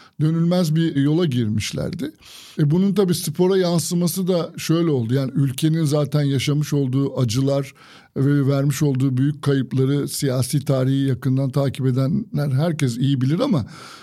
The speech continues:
spora yansımasına gelince, e, Yugoslav, e, takımları kendi topraklarında Avrupa Kupası maçları oynayamıyorlardı. Dolayısıyla ne kadar geçmişte başarılı olurlarsa olsunlar favori olarak girmedikleri bir sezondu bu.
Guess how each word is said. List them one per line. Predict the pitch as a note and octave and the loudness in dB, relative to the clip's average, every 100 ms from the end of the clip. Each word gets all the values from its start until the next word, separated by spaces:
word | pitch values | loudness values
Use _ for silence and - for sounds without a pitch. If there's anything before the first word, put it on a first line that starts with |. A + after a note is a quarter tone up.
| - | -16
spora | - - D3 E3 F3+ A#3+ | -10 -6 -4 0 2 2
yansımasına | A#3 G3 F#3+ E3+ E3 E3+ F3 | 2 2 0 0 0 0 0
gelince, | D#3+ F3+ F3 D#3 B3 | 0 0 0 0 0
e, | D4 - E3 D#3+ | -2 -2 0 2
Yugoslav, | D#3 D3 D#3+ D#3 G#3 A3 - - | 2 2 0 0 0 -2 -2 -6
e, | - D3 D3 | 0 0 2
takımları | C#3+ B2+ D#3 D3 C3 D3 - - _ - | 0 2 2 2 2 0 -2 -8 _ -2
kendi | C#3+ D3+ F3 | 0 2 2
topraklarında | F3+ E3 D#3 D3 - D#3 D#3+ E3+ G3 - | 0 0 0 -2 0 0 2 0 -2 -4
Avrupa | - D3 E3 | -2 0 0
Kupası | D#3 F3+ C3+ D3+ | -4 -2 -2 2
maçları | D3 D3 F3 | 0 0 0
oynayamıyorlardı. | G#3+ D#3 D#3 C#3+ A#2+ F#2 C#2+ - - _ E3+ | 2 2 2 2 0 -2 -6 -10 -20 _ 0
Dolayısıyla | F#3 A#3 A3+ C4 G#3+ | 2 2 0 2 2
ne | D#3+ E3+ | 2 2
kadar | A3 A#3 G#3+ | 2 0 2
geçmişte | D3+ D3 - - - C#3+ | 2 0 -2 -6 -2 0
başarılı | C3 - C3 C3+ | 0 0 0 0
olurlarsa | B2+ C3 B2+ C3+ A#2 C3 | 2 2 2 0 -2 -2
olsunlar | A#2+ C3 - - - - C4 - - - - _ | 0 0 0 -2 -2 0 -4 -8 -20 -20 -20 _
favori | - F3+ G#3 | -2 0 2
olarak | B3 A3 G#3+ A3+ D3 | 0 0 2 0 0
girmedikleri | G3+ A3 F#3 C3+ C3+ D3 D3 D3+ | 0 2 2 0 -2 -2 0 0
bir | |
sezondu | B2+ C#3+ A#2 D3+ C#3 A2+ G2+ | 0 -2 0 0 0 -2 -2
bu. | A2+ C#3+ | -4 -6